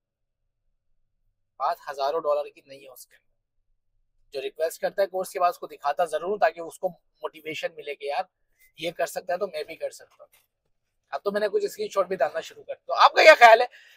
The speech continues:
ऐसे फ्रॉडियों से कैसे बचा जाए? पहली बात, पाकिस्तान के आवाम गरीब है, मैं बोलता हूँ, "यार दे दो, चलो installment प्लान दे दो, अब नहीं दूंगा।" कैसे बचा जाए और ऐसे बंदों के साथ क्या किया जाए, comment box में जरूर बताइएगा, आपके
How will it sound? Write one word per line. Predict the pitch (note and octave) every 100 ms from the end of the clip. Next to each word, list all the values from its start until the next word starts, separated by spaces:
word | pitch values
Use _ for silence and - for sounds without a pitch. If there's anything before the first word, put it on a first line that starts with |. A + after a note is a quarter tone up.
| _
ऐसे | - A3 - C#4 C#4+ - - _
फ्रॉडियों | - A3 A#3 C4+ C4+
से | C#4+
कैसे | A#3+ A#3 C#4+
बचा | B3 B3+ C4+
जाए? | C#4 C#4+ - _ _ _ _ _ _ -
पहली | A3+
बात, | A#3+ C4
पाकिस्तान | A3+ A3+ A#3+ B3
के | A#3+
आवाम | A#3 G#3+
गरीब | G#3+ A#3
है, | A3+
मैं | A3+ G#3
बोलता | A3 A3+ A3+
हूँ, |
"यार | A3
दे | G3 G3
दो, | G#3 G#3
चलो | G3+ G3+ F#3+ -
installment | F3+ F3+ F3 F3+ -
प्लान | E3+
दे | D#3+
दो, | D#3
अब | F#3+
नहीं | G#3
दूंगा।" | E3+ C3+ C3 _ _ _ _ _ _ -
कैसे | A#3+ C4
बचा | B3 G3+ C3+
जाए | - - _ _ _ _ -
और | A3+ - _ _ _ F#3+
ऐसे | A#3 C#4+
बंदों | C4+ B3+ C4
के | B3+
साथ | C4
क्या | C4+ - B3+
किया | A3 A3 D#3
जाए, | C#3 - _ _ _ _ _
comment | - G#3+ B3
box | A3 G3
में | G#3+
जरूर | F3+ F3
बताइएगा, | F#3+ D3+ D3+ C#3+ C3+ _ _
आपके | D3+ E3 - G3